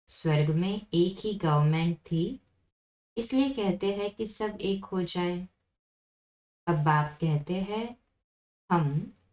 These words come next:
और सब का विनाश कराए एक आदि सनातन डीटी government स्थापन कर रहे हैं।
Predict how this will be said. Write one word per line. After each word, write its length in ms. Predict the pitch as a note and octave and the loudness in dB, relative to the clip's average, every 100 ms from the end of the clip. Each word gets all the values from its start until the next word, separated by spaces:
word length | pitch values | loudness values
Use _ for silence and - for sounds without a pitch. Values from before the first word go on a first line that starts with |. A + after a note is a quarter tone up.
| _ G3 | _ 0
और 160 | A3 | 0
सब 400 | - - C#4+ D4 _ | 0 -2 -2 -4 _
का 100 | C4 | -4
विनाश 600 | A3+ F3+ E3 E3+ F3 - | 0 2 2 2 0 -4
कराए 500 | F#3+ G3 F3 D3+ G3+ - _ _ _ _ _ _ _ C4 | -4 0 2 2 0 -8 _ _ _ _ _ _ _ -2
एक 200 | C4 - | -2 2
आदि 380 | F3+ E3+ G3+ G#3+ | 0 2 0 -2
सनातन 720 | - E3+ E3 E3 F#3+ F#3+ F#3 | -2 0 0 0 -2 0 0
डीटी 420 | E3 D#3 - F#3 F3 | 0 -2 -4 -4 0
government 480 | D#3 D#3 E3 F3+ - | 0 2 2 -2 -4
स्थापन 560 | - - D#3+ - F3 | -8 -6 -6 -2 -2
कर 200 | E3 D3+ | 0 -2
रहे 340 | D3 D3+ D3+ D#3+ | 0 -2 -2 -4
हैं। 300 | - D#3 | -6 -12